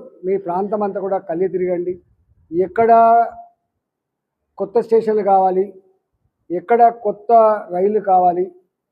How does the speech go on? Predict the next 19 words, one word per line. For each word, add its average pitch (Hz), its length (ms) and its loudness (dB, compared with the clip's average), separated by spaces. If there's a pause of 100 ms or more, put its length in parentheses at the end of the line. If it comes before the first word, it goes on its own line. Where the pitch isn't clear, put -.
(160)
ఎక్కడ 175 340 0
అండర్ 208 360 -2
పాస్లు 202 260 -4
కావాలి, 180 420 -2 (520)
ఎక్కడ 180 360 -2
ఓవర్ 214 440 0
పాస్లు 202 260 -4
కావాలి, 175 380 -4 (480)
ఎక్కడ 185 400 0
స్టేషన్లు 220 440 -2
మోడర్నైజ్ 190 580 -6
చేయాలి, 180 280 -4 (420)
ఇలాంటి 220 360 -6
అనేక 233 380 -4
విషయాల 220 380 -6
మీద 190 200 -8
వారితో 180 380 -8
చర్చించినప్పుడు 175 720 -16 (480)
వారు 165 200 -6